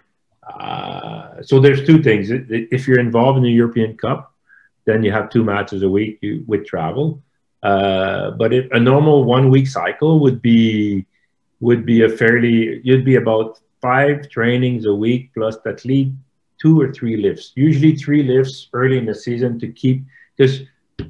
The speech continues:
for the growth of the athletes, you know, I find that the athletes, let's say we'll start beginning of August with a season starting around the end of September.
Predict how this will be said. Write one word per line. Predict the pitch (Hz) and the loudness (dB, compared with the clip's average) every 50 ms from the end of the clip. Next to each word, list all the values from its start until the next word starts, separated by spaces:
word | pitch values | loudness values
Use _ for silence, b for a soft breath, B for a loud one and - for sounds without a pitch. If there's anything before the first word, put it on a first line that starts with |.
| - _ | -16 _
for | - 135 | -4 -2
the | 127 127 | 0 0
growth | 117 113 120 131 139 147 139 147 | 0 2 4 4 4 4 2 0
of | 139 113 117 | -2 0 0
the | 120 113 110 | 0 0 0
athletes, | 104 104 110 - - 117 117 120 117 117 - _ _ | 0 -2 -4 -6 -8 -8 -8 -8 -10 -12 -18 _ _
you | - 113 107 | -8 -6 -6
know, | 110 107 107 101 | -4 -4 -4 -6
I | 101 107 110 | -6 -6 -8
find | 110 - 135 143 147 143 | -6 -2 -2 0 0 0
that | 131 117 - - - | -2 -4 -6 -8 -8
the | 120 113 107 | -6 -4 -4
athletes, | 101 107 117 117 - 120 120 113 - - | -4 -4 -6 -8 -8 -10 -10 -10 -6 -6
let's | 120 117 - - | -6 -6 -4 -2
say | 131 117 | -4 -2
we'll | 113 113 101 | -2 -4 -6
start | - - - 107 107 95 95 - | -4 -6 -6 -4 -4 -4 -4 -4
beginning | 107 107 110 107 107 104 95 | -4 -4 -4 -4 -6 -6 -8
of | 87 87 | -8 -8
August | 90 92 101 110 107 - 123 139 143 139 - _ - | -10 -12 -12 -12 -12 -8 -6 -6 -6 -6 -10 _ -10
with | 101 95 | -8 -8
a | 95 - | -8 -10
season | - - 107 101 98 98 98 95 95 | -10 -10 -10 -8 -8 -6 -8 -8 -10
starting | - - _ - 92 98 98 95 92 92 | -14 -16 _ -10 -8 -6 -6 -8 -8 -10
around | 98 95 95 95 92 87 | -10 -10 -10 -10 -10 -10
the | 85 90 | -8 -8
end | 95 101 | -8 -8
of | 104 - - | -10 -14 -14
September. | - 95 - _ - 107 113 113 110 113 113 110 110 | -18 -18 -16 _ -12 -10 -8 -6 -6 -6 -6 -8 -10